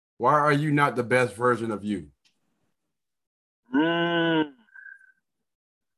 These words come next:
Speaker 2: Uh, I feel like I got a lot more to give back. I, I, I got to have some more time,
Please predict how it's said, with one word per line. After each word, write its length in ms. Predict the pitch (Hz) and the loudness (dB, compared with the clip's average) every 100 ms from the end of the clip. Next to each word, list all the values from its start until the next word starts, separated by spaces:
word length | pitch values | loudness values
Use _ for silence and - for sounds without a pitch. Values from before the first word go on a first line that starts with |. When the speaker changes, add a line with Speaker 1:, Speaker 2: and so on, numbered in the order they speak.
| _ _ _ _ _ _ _ _ _ _ _ _ _ - | _ _ _ _ _ _ _ _ _ _ _ _ _ -4
Speaker 2:
Uh, 380 | 135 165 175 175 | 2 4 4 2
I 840 | 170 - _ _ _ _ _ - | -2 -10 _ _ _ _ _ -10
feel 160 | 147 185 | -6 0
like 100 | 151 | 0
I 60 | 151 | 0
got 160 | 139 | -2
a 40 | 127 | -2
lot 240 | 139 127 | -4 -4
more 180 | 135 127 | -4 -6
to 100 | 113 | -4
give 260 | 123 117 | -4 -4
back. 240 | 113 117 82 _ _ _ _ | -4 -4 -6 _ _ _ _
I, 320 | 120 120 123 135 _ - | -8 -6 -4 -6 _ -8
I, 60 | 127 | -4
I 20 | |
got 200 | 131 113 | -4 -4
to 60 | |
have 220 | 113 123 117 | -6 -6 -6
some 180 | 131 | -6
more 140 | 120 110 | -6 -6
time, 420 | - 123 123 | -6 -6 -6